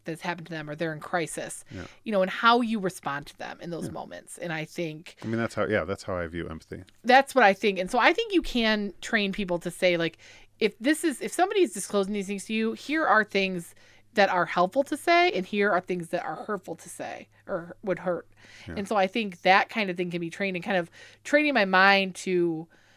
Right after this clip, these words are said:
Speaker 1: have those interactions with people where you let people share and it, you don't make it about you, and you don't, you really put the focus on them and you can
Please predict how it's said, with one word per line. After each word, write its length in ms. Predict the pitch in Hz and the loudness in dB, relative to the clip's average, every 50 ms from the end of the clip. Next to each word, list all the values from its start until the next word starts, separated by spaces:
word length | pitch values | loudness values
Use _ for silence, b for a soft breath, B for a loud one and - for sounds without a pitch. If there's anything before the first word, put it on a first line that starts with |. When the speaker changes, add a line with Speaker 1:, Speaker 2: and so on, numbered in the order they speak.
| b b b b b b _ _ _ _ _ _ _ _ | b b b b b b _ _ _ _ _ _ _ _
Speaker 1:
have 400 | - 147 247 247 302 349 320 269 | -6 0 4 4 4 4 4 4
those 220 | 262 220 196 185 - | 2 0 0 -2 -4
interactions 640 | - 226 226 214 208 220 285 294 - 233 196 175 | -4 -4 -2 2 4 4 2 2 0 -8 -10 -10
with 80 | 170 - | -12 -8
people 300 | - 185 175 - 165 165 | -8 -6 -6 -4 -4 -2
where 120 | 180 190 | -2 0
you 140 | 202 202 185 | 0 -2 0
let 220 | 170 180 180 - | 4 4 4 4
people 260 | - 240 233 - 202 | 2 -6 -6 -4 -6
share 440 | 170 - - 175 175 180 196 214 233 - | -6 -4 -4 -2 0 0 2 2 0 0
and 140 | - 190 190 | -2 -2 -4
it, 120 | 175 175 - _ - | -4 -4 -6 _ -8
you 100 | 226 196 | -2 0
don't 180 | 202 202 202 | 2 2 2
make 200 | 190 185 180 175 | 2 0 0 2
it 60 | 190 190 | 2 2
about 200 | 185 180 180 170 | 4 4 2 2
you, 320 | 180 185 180 175 175 180 - | 2 2 4 4 4 4 0
and 120 | 165 175 | -2 -4
you 60 | 170 | -2
don't, 240 | 170 175 165 170 - B B B B B - | -2 -2 -2 -2 -8 B B B B B -4
you 140 | 214 208 | -4 -2
really 360 | 185 202 196 190 185 175 170 170 | 2 2 4 4 4 4 2 0
put 260 | - - - 214 - | -2 -4 -6 -2 -2
the 80 | 202 | 0
focus 300 | 180 - 180 165 - - 180 | 2 2 2 2 0 -4 -4
on 100 | 170 165 | -4 -2
them 240 | 170 165 165 165 165 | -2 -2 -2 -2 -4
and 160 | 160 165 170 | -6 -6 -6
you 120 | 170 170 165 | -6 -8 -8
can 280 | - 170 165 160 165 | -8 -10 -10 -10 -12